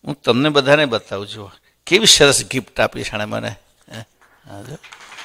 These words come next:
કેવું કાર્ડ આવ્યું. બાકી તો કદાચ કોઈ કંઈક ચિત્ર દોરીને આપો ગુરુજીને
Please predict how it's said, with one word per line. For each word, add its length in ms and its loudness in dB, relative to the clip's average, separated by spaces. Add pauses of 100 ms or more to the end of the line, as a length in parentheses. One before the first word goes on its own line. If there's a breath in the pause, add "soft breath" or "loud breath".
(1800)
કેવું 180 0 (100)
કાર્ડ 160 -2
આવ્યું. 280 -10 (4000 soft breath)
બાકી 360 4
તો 140 2
કદાચ 320 6
કોઈ 180 -4
કંઈક 280 -4
ચિત્ર 440 0
દોરીને 320 2
આપો 260 8
ગુરુજીને 760 0